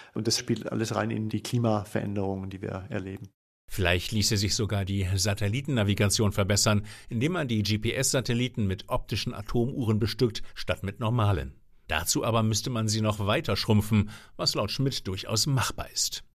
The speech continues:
Speaker 1: Zukünftig kann man die Größe wahrscheinlich auch noch mal halbieren tatsächlich.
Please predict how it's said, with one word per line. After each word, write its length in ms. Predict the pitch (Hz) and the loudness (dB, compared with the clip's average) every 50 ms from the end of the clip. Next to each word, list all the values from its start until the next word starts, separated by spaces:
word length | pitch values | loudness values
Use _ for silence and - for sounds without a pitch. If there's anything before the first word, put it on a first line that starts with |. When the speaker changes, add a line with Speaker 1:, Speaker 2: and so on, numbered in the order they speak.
| _ _ | _ _
Speaker 1:
Zukünftig 840 | - - 208 214 214 - 220 202 190 - 190 185 165 - - - - | -2 0 0 2 2 2 2 2 2 0 0 0 0 0 -2 -6 -8
kann 180 | - - 135 135 | -4 -4 -2 0
man 300 | 127 127 127 123 123 123 | 0 0 0 0 -2 -2
die 100 | 123 120 | -2 -2
Größe 400 | - 117 123 127 120 127 110 98 | 0 2 2 4 4 2 2 2
wahrscheinlich 500 | 107 110 123 - - 131 123 123 120 - | 0 0 0 0 0 0 0 -2 -4 -6
auch 100 | - - | -8 -8
noch 100 | 107 117 | -8 -8
mal 220 | 110 107 104 98 101 | -8 -8 -8 -8 -8
halbieren 420 | 104 101 95 101 101 98 101 101 | -10 -10 -10 -10 -10 -10 -10 -12
tatsächlich. 580 | 101 104 101 - - 110 - - - - - | -14 -14 -12 -12 -12 -12 -14 -16 -20 -20 -20